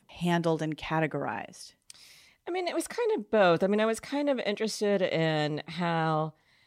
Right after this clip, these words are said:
Speaker 2: so many different writers that might not be grouped together were kind of doing the same thing.
Speaker 1: Mm-hmm.
Speaker 2: Um,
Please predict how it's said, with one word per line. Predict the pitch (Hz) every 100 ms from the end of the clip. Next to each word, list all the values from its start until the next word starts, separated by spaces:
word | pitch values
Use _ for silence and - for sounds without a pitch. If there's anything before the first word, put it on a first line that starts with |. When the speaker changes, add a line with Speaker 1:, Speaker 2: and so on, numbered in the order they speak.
| _ _ -
Speaker 2:
so | - 233
many | 220 214 226 208
different | 208 190 190
writers | 165 165 170 165 156 151 147
that | 151
might | 156 156 151
not | 160 147
be | 160 131
grouped | 143 156 -
together | 170 110 143 135 123 120
were | 113
kind | 127 156 143
of |
doing | 131 147 143
the | 135
same | - 143 135
thing. | - 143 120 107 107 139
Speaker 1:
Mm-hmm. | 165 139 170 170 - _ _ -
Speaker 2:
Um, | 190 175 165 165